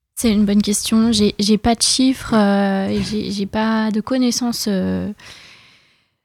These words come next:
Euh, avant, euh, euh,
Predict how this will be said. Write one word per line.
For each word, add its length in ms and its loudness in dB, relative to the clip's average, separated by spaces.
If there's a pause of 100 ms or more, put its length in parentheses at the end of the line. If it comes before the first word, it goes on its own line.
(260)
Euh, 420 2
avant, 500 2
euh, 40 4 (640)
euh, 640 -2